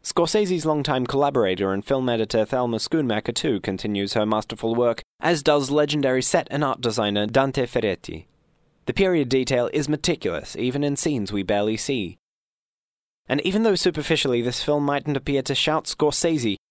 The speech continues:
there's enough of his familiar camera movements to divulge his directorial presence. Several startling zooms and pans, particularly in the prison sequences, still stick in my mind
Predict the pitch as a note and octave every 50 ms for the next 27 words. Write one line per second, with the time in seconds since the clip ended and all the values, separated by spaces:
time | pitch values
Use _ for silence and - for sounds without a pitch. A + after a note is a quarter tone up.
0 | _ - - C#3 C3 D#3+ E3 F#3+ G3+ - - D3+ - D#3 C#3+ - - - D3 D3+
1 | E3+ F3 E3 C#3 A#2+ - - E3 D3+ C#3+ B2 G#2+ G2 G2 F#2+ F#2 G2+ G2 G2 E2
2 | - - - A#2 A#2 A#2 C3+ C#3+ C#3 C3 A2+ - A#2+ G#2 - - G#2+ G2+ G2+ G2+
3 | - - B2+ A#2+ A#2+ G#2+ G2 G2 F#2+ - - A#2+ A2+ G#2 D#2+ - - - - -
4 | _ _ _ _ _ _ _ _ _ _ _ _ _ _ - - E3 D#3+ E3 F#3
5 | E3+ C#3+ - - - D#3 C3+ C3 C3+ C#3 C#3 C3 B2 G#2+ A#2+ C3+ C3+ C3 A#2 A2+
6 | G#2+ G#2+ G#2+ - - C3 A#2+ A#2+ A2+ G#2+ - - - C#3+ - C3+ - C3 B2 A#2
7 | A#2 A2+ A2 G#2+ - - D#3+ - C#3 A#2 G#2+ - A2 G2+ - A2 G#2 - - G#2
8 | - _ - - - - F#3 F3 - - - D#3+ - C#3+ C3 B2 A#2+ A#2+ B2 B2
9 | A#2 G2+ F#2+